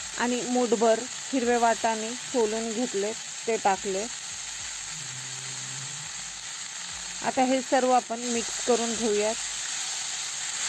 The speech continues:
दोन ते तीन मिनटं याला चांगलं परतायचं. या भाजीमध्ये आपण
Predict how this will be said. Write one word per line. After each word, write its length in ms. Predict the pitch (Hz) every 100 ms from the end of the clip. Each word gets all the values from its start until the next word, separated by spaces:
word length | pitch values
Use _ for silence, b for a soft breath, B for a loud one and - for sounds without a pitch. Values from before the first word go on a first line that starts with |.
| - - - - - - - - - - - - - - - - - - 220 208
दोन 220 | 262 269
ते 100 | 285 254
तीन 200 | 294 311
मिनटं 260 | 320 302
याला 240 | 262 247 247
चांगलं 380 | - 247 240 247
परतायचं. 680 | 247 220 175 214 208 - 196 214 - - - - - - - - - - - - - - - - - - - 214
या 120 | 247
भाजीमध्ये 600 | 247 262 269 262 269 262
आपण 300 | 269 254 220